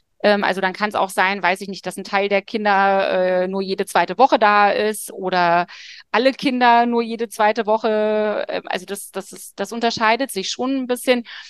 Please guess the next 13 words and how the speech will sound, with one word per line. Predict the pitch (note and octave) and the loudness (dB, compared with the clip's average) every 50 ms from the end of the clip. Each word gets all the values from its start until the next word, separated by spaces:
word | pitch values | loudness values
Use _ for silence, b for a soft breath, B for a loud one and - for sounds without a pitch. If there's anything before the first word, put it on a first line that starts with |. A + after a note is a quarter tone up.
| B B B B B | B B B B B
Aber | - G#3 G3+ G3+ F3+ | -4 -2 0 0 0
ansonsten | F3 G#3 F#3 G#3 G#3+ A3+ B3 - - A#3 G3 | 0 -2 -4 -4 -4 -4 -4 -6 -4 -4 -4
sind's | E3+ G#3+ C4 C4+ - | -2 0 -2 -2 0
oft | - - G3+ G#3 - - | 0 2 2 2 0 -2
schon | - G#3 G3+ G3 F#3+ | -6 -6 -4 -4 -2
Familien | G#3 F#3+ F#3 F#3+ F3+ F#3+ F#3 F3 | -2 -2 -2 -2 -2 -2 -2 -2
mit | F3 - _ | -2 -4 _
Kindern. | - - F3+ D#3+ D3+ D3+ C3+ C3 C#3 C#3 C#3 - B B B B B B B - | -8 -6 -4 -2 0 0 0 -2 -4 -6 -8 -10 B B B B B B B 0
Es | - F#3 F3+ - - - - - _ _ _ - | 0 0 0 0 -6 -10 -12 -16 _ _ _ 0
gibt | - C4+ - - - | 0 0 0 0 0
auch | - - G3 F#3 G3+ | 2 2 2 2 0
manchmal | F#3 D3+ E3 G3+ A#3+ C4 - B3 A#3 G#3 G3+ G3+ G3+ G3+ G3+ G3+ G3+ G3+ G3 F3+ - - | -2 -2 -2 0 -2 -2 -2 0 2 2 4 4 4 4 4 4 2 0 -2 -4 -8 -6
oder | E3 D#3+ D#3+ D#3 D3+ - | -2 0 0 0 0 -2